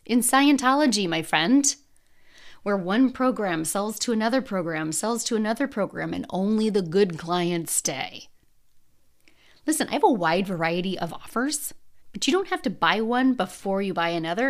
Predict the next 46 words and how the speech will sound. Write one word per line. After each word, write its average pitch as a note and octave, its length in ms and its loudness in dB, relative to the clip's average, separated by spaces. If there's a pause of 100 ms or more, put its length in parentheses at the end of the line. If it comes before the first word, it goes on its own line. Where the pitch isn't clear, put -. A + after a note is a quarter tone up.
and A#3 100 -4
I B3 100 -4
don't C#4+ 340 0
expect B3+ 520 -6
that - 200 -8
you G3+ 80 -2
must F3+ 340 -6
go G#3 160 -4
continuously F#3+ 760 -6
up - 200 -6 (180)
the - 80 -12
next F3 260 -4
ladder, F#3+ 380 0 (300)
or C4+ 400 0 (160)
you're G#3+ 280 2
not G3 360 0
dedicated F3+ 580 -2
enough, F3+ 420 -6
or G#3+ 380 0
it's G#3 220 -2
just - 280 -4
a F#3 60 -4
thought E3+ 360 0
error, E3+ 380 -2 (240)
or A3+ 400 4
you G3 200 0
don't F#3+ 260 0
believe F#3 400 -4
in F3 160 -2
yourself E3+ 500 -2
or F3+ 220 -4
believe E3 400 -8
in D#3+ 160 -6
me. - 280 -12 (540)
This A3 240 -2
is A3+ 140 -2
why C#4+ 120 4
you C#4 120 6
should - 160 2
be B3 120 2
able B3 160 2
to C4 100 2
talk C#4+ 320 0
to B3+ 100 -2
former B3 320 2
clients. C4 720 2